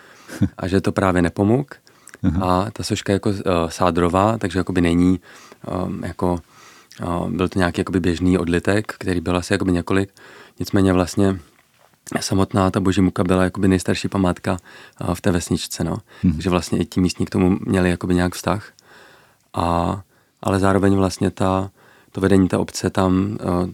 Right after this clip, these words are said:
Speaker 2: tu, tu sošku, kterou vlastně tam teda jakoby dřív byla, i tam nechtěli dát ten originál, protože se báli, že by vlastně mohl jakoby někdo odcizit, no.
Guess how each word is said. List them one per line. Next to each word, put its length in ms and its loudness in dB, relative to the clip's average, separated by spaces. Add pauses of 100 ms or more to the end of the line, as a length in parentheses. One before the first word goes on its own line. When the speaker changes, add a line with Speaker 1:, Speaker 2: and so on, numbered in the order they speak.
(120)
Speaker 2:
tu, 260 4 (280)
tu 100 -4
sošku, 360 -4
kterou 360 4
vlastně 320 2
tam 440 2 (200)
teda 220 0
jakoby 280 2
dřív 200 2
byla, 240 4
i 140 2
tam 180 2
nechtěli 300 2
dát 160 0
ten 120 0
originál, 380 2
protože 340 -8
se 140 -6
báli, 320 2 (380)
že 120 0
by 100 4
vlastně 260 2
mohl 140 4
jakoby 240 0
někdo 360 2 (520)
odcizit, 540 -4
no. 180 -4